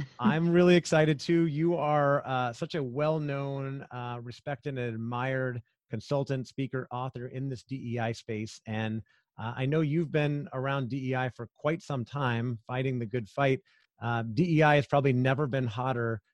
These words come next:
Speaker 2: than it is right now. Um, I'm wondering if you could start with giving us kind of an overview on, you know, where were we going into twenty twenty and how have things changed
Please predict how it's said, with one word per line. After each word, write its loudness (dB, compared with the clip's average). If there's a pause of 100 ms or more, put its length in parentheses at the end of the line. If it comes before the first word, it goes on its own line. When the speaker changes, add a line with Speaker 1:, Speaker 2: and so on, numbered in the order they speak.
(220)
Speaker 2:
than 2
it -2
is 2
right 2
now. 4 (320)
Um, 2
I'm -8
wondering 4
if 0
you -4
could 0
start 4
with 4
giving 6
us 2
kind 2
of 2
an 2
overview 6
on, 4 (380)
you -4
know, 4
where 2
were 4
we 4
going 6
into 4
twenty 0
twenty 0
and -2
how 0
have 0
things 0
changed -2